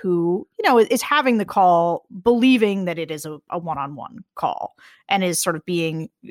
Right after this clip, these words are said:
candid in that moment. Uh, how do you weigh that against the rank hypocrisy being expressed, uh, and the wide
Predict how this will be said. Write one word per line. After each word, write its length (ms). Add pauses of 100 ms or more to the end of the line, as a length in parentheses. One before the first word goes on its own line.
(140)
candid 460
in 120
that 180
moment. 360 (520)
Uh, 260 (120)
how 160
do 80
you 180
weigh 260
that 520
against 720 (180)
the 100
rank 400
hypocrisy 680
being 360
expressed, 840 (300)
uh, 580 (240)
and 640
the 480 (100)
wide 840